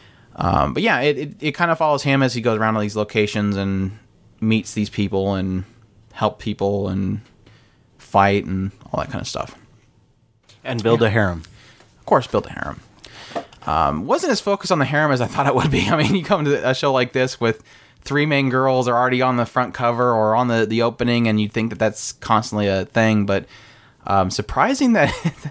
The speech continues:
Speaker 1: <laughs> the harem aspect is not really taken into effect that much, which is quite a surprise. I, I think one of the more surprising aspects of the show is,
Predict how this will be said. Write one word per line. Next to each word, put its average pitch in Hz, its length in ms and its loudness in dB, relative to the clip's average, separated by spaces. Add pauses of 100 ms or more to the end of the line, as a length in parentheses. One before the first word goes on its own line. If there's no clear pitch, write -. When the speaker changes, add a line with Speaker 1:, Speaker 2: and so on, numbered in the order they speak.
(220)
Speaker 1:
<laughs> - 180 -20
the 107 80 -6
harem 233 320 0
aspect 175 400 2
is 120 180 0
not 185 220 2
really 196 280 2
taken 175 340 -2
into 160 180 0
effect 190 320 0
that 104 160 2
much, 98 420 -4
which 107 440 -4
is 113 320 -6 (560)
quite 160 200 4
a 147 40 6
surprise. 139 360 -2
I, 131 240 -2
I 151 60 -2
think 185 240 -2
one 165 80 2
of 147 60 -2
the 135 80 0
more 131 180 0
surprising 120 460 -2
aspects 110 340 -2
of 101 40 -4
the 98 40 -4
show 117 320 2
is, 98 240 -2